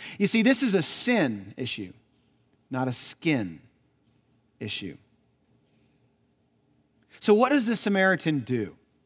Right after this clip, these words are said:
How, how are we to be the example of the Great Samaritan? Well, I'll give you a few things. First of all, the Samaritan, he gets off his donkey. You'll get that later, okay? Took the nine o'clock crowd at least five minutes.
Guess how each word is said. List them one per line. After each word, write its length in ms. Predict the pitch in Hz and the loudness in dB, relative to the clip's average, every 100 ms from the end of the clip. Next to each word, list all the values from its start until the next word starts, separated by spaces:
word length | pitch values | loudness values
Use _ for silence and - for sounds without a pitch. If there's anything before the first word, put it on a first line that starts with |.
| _ _ - - | _ _ -10 4
How, 220 | 220 240 | 6 6
how 200 | 233 247 | 6 6
are 120 | 277 | 6
we 180 | 254 240 | 6 4
to 100 | 196 | 4
be 120 | 196 | 2
the 120 | 202 190 | 4 4
example 560 | 147 151 175 156 151 | 2 4 4 4 0
of 80 | 156 | 2
the 80 | 135 | 2
Great 240 | 143 156 | 4 2
Samaritan? 400 | - 156 139 123 | 2 2 2 2
Well, 100 | 139 | 4
I'll 80 | 175 | 4
give 180 | 190 196 | 4 4
you 60 | |
a 60 | 170 | 2
few 180 | - 160 | 0 0
things. 240 | 160 131 - - - | 0 -2 -4 -14 -2
First 340 | 233 277 - | 4 4 4
of 80 | 208 | 4
all, 160 | 190 | 4
the 120 | 180 175 | 4 2
Samaritan, 640 | 190 196 220 240 - 170 - - | 2 4 4 4 2 -4 -6 -4
he 140 | - | 0
gets 240 | 196 208 202 | 4 4 6
off 200 | 202 208 | 6 6
his 140 | 190 | 2
donkey. 480 | 151 175 151 120 95 _ _ _ _ _ _ _ | 2 4 2 -2 -8 _ _ _ _ _ _ _
You'll 140 | 147 | 0
get 160 | 151 151 | 2 4
that 160 | 143 139 | 2 4
later, 360 | 135 110 98 - - | 2 0 -8 -16 -14
okay? 380 | 117 113 110 - | -6 -6 -6 -6
Took 160 | - 175 | -4 0
the 80 | 180 | 4
nine 160 | 180 | 4
o'clock 380 | 175 160 156 143 | 4 4 4 4
crowd 420 | - 139 131 123 - 87 - | 4 6 4 0 -8 -20 -10
at 120 | 147 135 | -6 2
least 280 | 165 143 | 2 4
five 200 | 147 127 | 4 2
minutes. 380 | 120 113 104 - | 2 -4 -10 -18